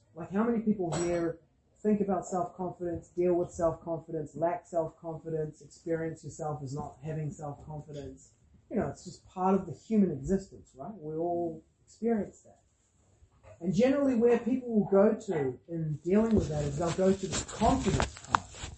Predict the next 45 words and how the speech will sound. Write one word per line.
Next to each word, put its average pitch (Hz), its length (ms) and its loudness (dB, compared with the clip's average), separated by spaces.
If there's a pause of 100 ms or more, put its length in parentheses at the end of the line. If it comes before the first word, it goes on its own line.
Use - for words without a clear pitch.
(300)
And 147 140 -2
they'll - 80 0
think, 147 200 -4
"If - 180 -16
only 196 320 4
I 165 120 -2
was 156 200 -4
more 147 240 -4 (140)
confident. 110 400 -12 (580)
If - 100 -10
I 214 140 0
could 175 220 0
be 196 100 6 (140)
more 185 160 0
confident. 180 560 -6 (640)
I 190 100 2
need 214 220 8
to - 80 -6
be 190 160 4
more 185 180 2
confident. 180 480 -4
I'm 185 160 2
not 202 220 2
confident 165 480 -4
enough." 170 340 -2 (960)
Very 196 320 8
rarely 165 340 0
people 156 280 -6
are 131 140 -10
like, - 100 -20
"Man, 151 180 -10
I'm 151 160 -4
too 196 160 4
confident. 131 480 -10 (160)
I'm 135 80 -12
overconfident." 143 680 -2
That's - 340 -14 (480)
usually 226 400 8
not 196 200 10
what 180 180 0
people 190 220 0
are 151 40 -2
dealing 180 400 4
with, 120 160 -8
right? 170 220 -4